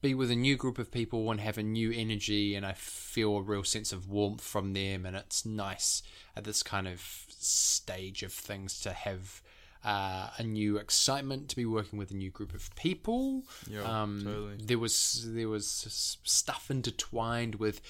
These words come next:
Speaker 1: being up in Auckland and trying to get this meeting happen, happening at a really l-, sort of short notice, and lots of emailing back and forth on the last few days, getting our,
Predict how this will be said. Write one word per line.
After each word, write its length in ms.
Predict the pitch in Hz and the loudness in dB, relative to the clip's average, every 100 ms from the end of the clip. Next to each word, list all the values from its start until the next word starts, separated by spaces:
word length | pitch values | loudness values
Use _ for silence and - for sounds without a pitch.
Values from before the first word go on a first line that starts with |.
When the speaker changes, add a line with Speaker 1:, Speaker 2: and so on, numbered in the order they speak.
| - - | -12 -6
Speaker 1:
being 140 | 117 | -4
up 120 | 104 | -4
in 80 | 107 | -4
Auckland 800 | 101 113 - - 113 110 107 101 | -4 -4 -6 -2 0 0 0 -2
and 160 | 98 92 | -2 -4
trying 240 | - 110 | -4 -4
to 60 | 107 | -4
get 180 | 98 104 | -4 -4
this 180 | - - | -2 -2
meeting 520 | 107 107 110 117 110 | 0 0 0 0 -2
happen, 760 | 104 107 107 107 101 101 101 98 - - - | -2 -4 -4 -4 -2 -4 -4 -6 -12 -10 0
happening 340 | 113 113 107 | 0 2 0
at 60 | 101 | 2
a 40 | |
really 340 | 98 104 95 95 - - - | 2 2 2 -4 -10 -14 -4
l-, 300 | 107 107 104 - | -2 0 -2 0
sort 260 | - 104 | -2 -2
of 40 | - | 0
short 420 | - - 113 104 | 0 4 2 2
notice, 600 | 104 104 107 107 104 - | 2 4 6 6 4 2
and 200 | 98 92 98 | 0 -2 0
lots 340 | 107 - - | 0 0 -4
of 200 | 98 95 - - - - - - - - | -4 -6 -16 -20 -20 -20 -20 -20 -20 -8
emailing 500 | 131 120 107 104 95 | -6 -4 -2 -2 -2
back 240 | - - - | -4 -6 -8
and 80 | - | -6
forth 440 | - 107 98 - | 6 6 6 -2
on 80 | 95 | -4
the 60 | 95 | 0
last 220 | 98 - | 0 0
few 80 | 95 | -2
days, 220 | 95 95 | 0 0
getting 260 | - 95 | -4 -6
our, 80 | 90 | -6